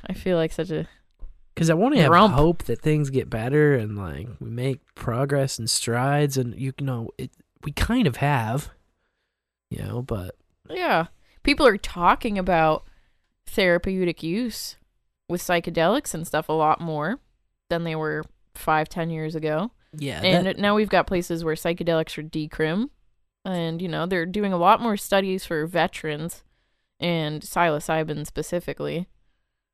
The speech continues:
Speaker 1: which is cool.
Speaker 2: It's nice to have that, that tool, and not only to have it, but to have it seen and understood as the tool it is to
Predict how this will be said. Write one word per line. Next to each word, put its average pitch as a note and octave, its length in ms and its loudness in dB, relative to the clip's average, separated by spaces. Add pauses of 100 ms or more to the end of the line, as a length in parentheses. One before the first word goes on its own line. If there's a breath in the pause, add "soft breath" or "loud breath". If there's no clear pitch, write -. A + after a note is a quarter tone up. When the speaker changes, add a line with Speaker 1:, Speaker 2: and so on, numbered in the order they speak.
(140)
Speaker 1:
which F#3+ 160 -4
is E3+ 100 -4
cool. D#3+ 520 -2 (500)
Speaker 2:
It's - 180 0
nice F3+ 320 2
to B2 240 4
have B2 280 0
that, G2+ 260 -6 (560)
that - 260 -6
tool, C#3 520 4
and A2+ 380 -6
not C3+ 240 0
only B2 320 0 (640)
to - 80 -6
have A#2+ 340 2
it, G#2 200 -6
but - 160 -8
to A2+ 80 -6
have A2+ 220 -8
it - 120 -6
seen B2+ 380 -2
and G#2 100 -8
understood A#2 640 -2
as G#2+ 120 -6
the G#2+ 100 -8
tool G2+ 360 -6
it G2+ 80 -8
is F#2 320 -8
to G#2+ 260 -4